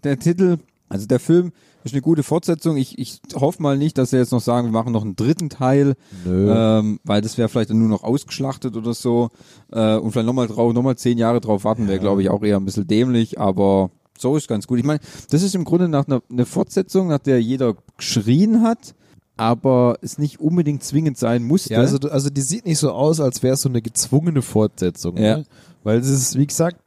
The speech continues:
Speaker 2: sie haben's auf dem f-, relativ ähnlichen, fast gleichen Niveau wie den ersten Teil geschafft,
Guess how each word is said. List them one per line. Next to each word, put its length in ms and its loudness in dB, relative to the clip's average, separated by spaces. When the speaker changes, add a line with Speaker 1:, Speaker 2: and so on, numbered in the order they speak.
Speaker 2:
sie 120 0
haben's 220 -2
auf 120 0
dem 140 0
f-, 280 -18
relativ 440 0
ähnlichen, 560 -2
fast 300 -2
gleichen 400 0
Niveau 400 2
wie 60 -2
den 160 -6
ersten 340 -4
Teil 240 -4
geschafft, 500 -4